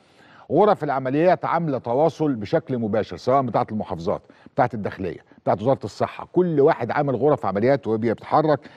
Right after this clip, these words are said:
انتوا هنا أمام غرفة عمليات أهو، احنا هنا على الهوا أهو، دي وزارة الداخلية، دي غرفة العمليات بتاعتهم عشان يتابعوا التأمينات وإيه اللي بيحصل،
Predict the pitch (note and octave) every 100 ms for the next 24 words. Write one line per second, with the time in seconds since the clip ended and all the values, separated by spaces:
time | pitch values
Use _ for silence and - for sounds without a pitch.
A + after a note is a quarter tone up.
0 | - C#3 D#3 C3+ E3 D#3 B2+ D#3+ D3+ -
1 | _ - D3+ D#3 D3 G#2 A2 A#2 D3+ D3+
2 | B2 C#3 - _ _ B2 C3 C#3 C#3+ D3+
3 | A#2 G2+ A2+ D#3 A#2+ D#3+ E3+ _ _ _
4 | - _ - G2 E3 E3+ C3 E3 D#3+ C3
5 | A2 - C#3+ F3+ F#3 F3 _ _ - C3+
6 | D#3+ E3 C#3 A#2+ A#2+ D#3 D#3 - B2+ E3
7 | D#3+ D3+ A#2 - D#3 C3+ D#3+ D#3 D3+ D#3+
8 | - B2 - - A#2 C3 E3 E3 B2 E3
9 | D3+ A#2+ E3+ - E3 E3